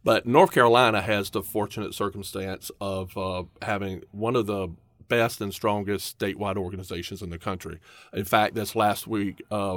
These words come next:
I was with Myrick Howard, who was the director, and he's been the director for forty years. And he helped engineer the whole revolving fund system. Their whole,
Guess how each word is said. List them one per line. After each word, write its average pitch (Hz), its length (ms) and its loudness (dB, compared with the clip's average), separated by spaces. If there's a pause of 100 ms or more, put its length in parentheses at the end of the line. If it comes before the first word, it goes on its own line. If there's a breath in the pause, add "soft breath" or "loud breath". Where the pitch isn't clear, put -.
I 101 80 -6
was 98 240 -4
with 98 180 -4
Myrick 104 360 0
Howard, 123 380 4
who 101 100 -2
was 104 140 -4
the 110 100 -2
director, 120 500 2
and 113 140 -2
he's 110 100 -4
been 135 140 2
the 143 80 0
director 147 320 4
for 101 100 -8
forty 131 400 2
years. 123 500 0 (360 loud breath)
And 117 160 0
he 151 160 4
helped 139 320 4
engineer 135 760 4 (280 loud breath)
the 107 160 4
whole 123 240 6
revolving 113 720 6
fund 123 360 4
system. 107 460 -2 (140)
Their 139 360 8
whole, 139 680 6